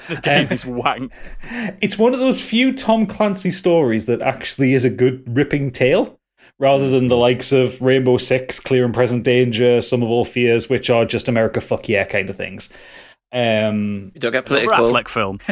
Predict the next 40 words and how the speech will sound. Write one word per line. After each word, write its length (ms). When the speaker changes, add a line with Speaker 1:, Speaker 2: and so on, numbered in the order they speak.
Speaker 3:
<laughs> 40
Speaker 2:
You 80
what? 480
Speaker 1:
Another 400
Affleck 340
film. 300
Speaker 2:
Yeah. 200
Speaker 1:
All 60
Fears. 380
Speaker 2:
<laughs> 500
Um, 440
but 300
yeah, 460
um, 240
like 60
I 20
said, 140
the 60
film 180
itself 220
is 80
fine. 140
It's 200
just 260
Sean 260
Connery. 320
He's 220
completely 600
unbelievable 680
as 140
a 60
Russian, 500
um, 400
commander. 600
Um, 460
all 220
the 140
actors 520
on 380
the, 400